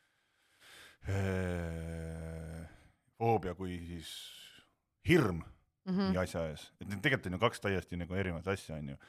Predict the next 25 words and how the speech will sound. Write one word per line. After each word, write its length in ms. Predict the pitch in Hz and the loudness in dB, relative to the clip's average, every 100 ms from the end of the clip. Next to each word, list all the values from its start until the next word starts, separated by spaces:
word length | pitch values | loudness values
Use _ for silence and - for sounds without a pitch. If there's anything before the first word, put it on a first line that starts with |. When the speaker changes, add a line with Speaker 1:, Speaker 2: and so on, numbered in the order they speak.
| - | -14
Speaker 1:
Et 140 | - 87 98 - | -10 -6 -6 -4
me, 80 | 104 | -2
me 160 | 101 104 | 0 4
peamegi 300 | 120 104 98 | 4 2 0
nagu 80 | 101 | 6
kokku 200 | 147 165 107 | 6 8 6
leppima, 320 | 104 - 147 135 | 8 8 8 4
et 80 | - | 2
millest 300 | 110 110 - | 4 4 10
me 80 | 311 | 8
siis 80 | - | 12
täpselt 380 | - - 330 131 | 10 10 6 6
nagu 140 | 156 | 6
räägime, 320 | 143 151 120 | 8 8 8
Speaker 2:
Me 120 | 214 262 | 10 10
võime 140 | 330 | 12
Speaker 1:
on 40 | 262 | 12
ju. 40 | |
Speaker 2:
mõlemast 540 | 254 254 208 180 202 208 | 12 12 10 6 4 8
rääkida, 300 | 208 208 196 | 8 8 6
me 80 | 196 | 8
Speaker 1:
Jaa, 220 | 123 120 | 10 10
jaa, 140 | 113 101 | 8 6
jaa. 160 | 95 98 - 131 | 4 0 -2 6
Aga, 160 | 123 | 8